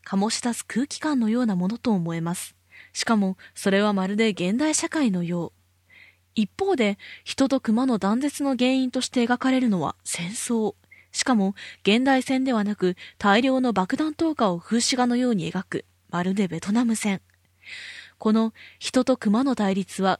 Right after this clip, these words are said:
国と国との関係を想起させます。とはいえ、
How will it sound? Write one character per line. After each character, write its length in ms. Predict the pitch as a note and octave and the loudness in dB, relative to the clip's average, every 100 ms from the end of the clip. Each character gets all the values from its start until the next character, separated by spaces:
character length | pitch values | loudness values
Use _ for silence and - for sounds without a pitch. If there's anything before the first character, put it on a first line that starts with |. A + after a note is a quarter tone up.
| _ | _
国 260 | - G3+ B3+ | -2 0 0
と 140 | C#4+ | -2
国 260 | C4+ C4+ C#4 | 0 -2 0
と 100 | D4+ | -2
の 120 | C4+ | -2
関 240 | G#3 F#3 | 0 -2
係 200 | F#3 F#3+ | -2 -2
を 120 | F3 F3+ | -2 -2
想 240 | A3 A#3 | -2 -2
起 80 | - | -2
さ 120 | F#3+ | -6
せ 140 | - E3+ | -4 -4
ま 120 | E3+ | -4
す。 180 | - - _ _ _ _ _ _ | -8 -20 _ _ _ _ _ _
と 140 | C#4+ | 0
は 120 | E4 C#4+ | 4 4
い 140 | A3 | 2
え、 160 | G#3+ | 0